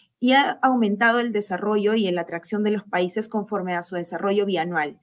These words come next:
Por ejemplo, para el año dos mil veintidós tenemos previsto que cincuenta países participen, con cien ciudades en todo el mundo, más de cinco mil participantes,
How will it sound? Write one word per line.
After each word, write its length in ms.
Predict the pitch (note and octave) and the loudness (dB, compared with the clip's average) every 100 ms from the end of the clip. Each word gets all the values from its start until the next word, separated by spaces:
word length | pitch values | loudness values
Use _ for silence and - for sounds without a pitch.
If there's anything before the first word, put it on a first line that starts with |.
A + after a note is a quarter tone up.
| _ - | _ -2
Por 120 | A3 | 0
ejemplo, 400 | A3 C4+ A3+ A#3 | 4 2 2 0
para 160 | A#3+ | 2
el 80 | F3 | 2
año 160 | G3 A#3 | 2 2
dos 160 | G3+ | 2
mil 140 | F#3 F#3 | 0 -2
veintidós 480 | G3 G#3 B3 A3 A3+ | -2 0 2 0 0
tenemos 320 | A3+ B3 C4+ | 0 0 0
previsto 520 | G3+ G3 G3+ - A3 | 0 0 0 -2 -2
que 160 | G#3+ G3 | -2 -2
cincuenta 560 | G3 F#3+ A3+ A#3 B3+ | -2 -2 0 2 2
países 380 | B3+ D#3+ F3+ G3 | 2 0 0 -4
participen, 800 | F3 E3+ F3 - F#3+ G3+ C#4+ - _ _ | -4 -2 -4 -6 -4 -2 -2 -6 _ _
con 200 | - G3+ | -2 0
cien 220 | G3 C4 D4 | 2 2 2
ciudades 640 | B3 G3 F3 F3 B3 A3+ | 2 6 6 6 4 0
en 100 | F#3 | -4
todo 180 | F3 F3 | 0 0
el 100 | F3 | -2
mundo, 420 | F3 F3 F3+ C#4 | -4 -2 -2 -2
más 160 | G#3+ G3+ | -2 0
de 120 | G3 | -2
cinco 320 | F3+ E3+ D#3+ | -4 -6 -4
mil 180 | F#3 F#3 | -2 0
participantes, 880 | F#3+ F#3+ - F3 F3+ F3+ F3+ B3 | -2 -2 -8 0 2 2 0 -2